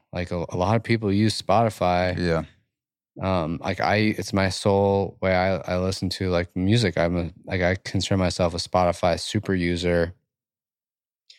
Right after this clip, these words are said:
Speaker 1: Like, I don't know why you would pull your catalog from there and upset, like, a large portion of your fans.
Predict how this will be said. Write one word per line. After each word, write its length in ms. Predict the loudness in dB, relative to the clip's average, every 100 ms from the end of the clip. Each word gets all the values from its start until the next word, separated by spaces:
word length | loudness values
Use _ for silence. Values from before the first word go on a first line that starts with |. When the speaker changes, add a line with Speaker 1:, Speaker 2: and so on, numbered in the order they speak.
| _ _ _ _
Speaker 1:
Like, 100 | -2
I 80 | 0
don't 140 | 2
know 120 | 2
why 200 | 2 2
you 140 | 2 0
would 200 | -4 -6
pull 220 | 0 2
your 120 | 2
catalog 580 | 0 0 2 2 2 -2
from 220 | -6 -6
there 260 | -2 0 0
and 100 | -2
upset, 420 | -4 -4 -2 -2
like, 200 | -2 -4
a 40 | 0
large 320 | 0 0 -4
portion 360 | -4 -2 -2
of 120 | -4 -2
your 140 | -4
fans. 760 | -4 0 2 2 0 -4 -8